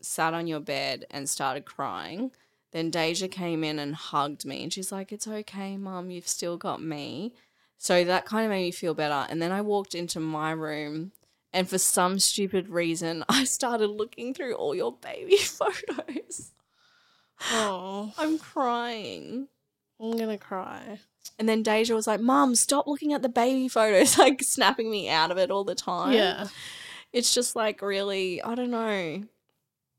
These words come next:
Speaker 1: Nobody <laughs> prepares you <laughs> for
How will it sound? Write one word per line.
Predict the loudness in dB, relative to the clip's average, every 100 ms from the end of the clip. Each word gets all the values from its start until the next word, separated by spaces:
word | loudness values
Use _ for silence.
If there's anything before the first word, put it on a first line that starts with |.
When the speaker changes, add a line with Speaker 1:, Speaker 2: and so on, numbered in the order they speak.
| _ _ -10
Speaker 1:
Nobody | -4 0 0 0 -2 -2 -6
<laughs> | -8
prepares | -8 -8 -8 -6 -2 -2 -2 -4
you | -6 -2
<laughs> | -2 -2 -2
for | -2